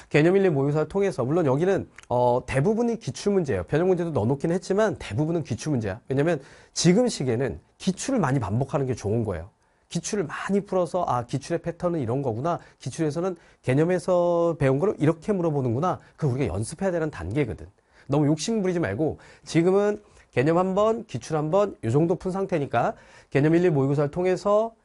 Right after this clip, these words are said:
자, 육 분에서 팔 분, 요 컷을 한번 도전해보는 거야. 회차별로 거기 써있다. 위에 육 분. 어떤, 어떤 회차는 육 분, 어떤 회차는 칠 분.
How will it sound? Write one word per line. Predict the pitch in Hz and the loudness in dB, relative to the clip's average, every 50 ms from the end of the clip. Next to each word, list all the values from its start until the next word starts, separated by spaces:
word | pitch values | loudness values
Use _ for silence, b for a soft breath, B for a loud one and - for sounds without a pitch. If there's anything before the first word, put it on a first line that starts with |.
| _ _ | _ _
자, | - 107 98 95 | -4 -2 0 2
육 | 101 147 170 160 _ | 2 2 0 0 _
분에서 | - 220 220 214 196 - 208 | 0 2 2 2 0 -2 -6
팔 | - - - 262 254 226 | -8 -4 0 2 2 2
분, | 165 120 85 82 - _ _ _ _ _ _ - | 2 -2 -8 -10 -14 _ _ _ _ _ _ 6
요 | 190 247 240 - | 6 6 6 4
컷을 | - - 226 - - 202 160 | -4 -6 -4 -2 -2 -4 -2
한번 | 170 170 160 190 190 - _ _ _ _ _ _ _ _ _ _ _ | -2 0 0 0 0 -2 _ _ _ _ _ _ _ _ _ _ _
도전해보는 | - - 143 139 202 208 190 143 98 80 82 - | -2 0 2 2 2 2 0 -2 -6 -8 -12 -14
거야. | - _ _ _ _ _ b b b b b b b b b - | -18 _ _ _ _ _ b b b b b b b b b 0
회차별로 | 240 - - 277 240 254 220 143 | 2 4 6 6 6 6 6 6
거기 | 147 147 | 4 4
써있다. | - 214 214 - - 156 170 202 _ _ _ _ _ _ - | 4 2 2 2 0 -2 -4 -4 _ _ _ _ _ _ -2
위에 | 139 131 131 151 180 - _ _ _ _ _ _ _ _ - | 2 2 2 2 0 -4 _ _ _ _ _ _ _ _ -4
육 | 127 147 143 | -2 -2 0
분. | 147 139 104 92 - _ _ | 0 -2 -4 -4 -6 _ _
어떤, | - 135 139 185 175 175 170 170 175 165 - | -8 -2 2 2 4 4 4 2 2 2 2
어떤 | 135 143 143 202 196 | 0 2 4 4 2
회차는 | 185 - 202 208 196 | 2 2 2 2 2
육 | 139 117 - | 0 0 -2
분, | - 107 95 78 - _ | -2 -4 -2 -4 -6 _
어떤 | - - 135 160 160 | -8 -4 -2 -2 -2
회차는 | 151 - 180 180 | -2 -2 -4 -2
칠 | - - 226 202 | 0 2 2 2
분. | 165 135 101 80 80 | 2 0 -2 -4 -6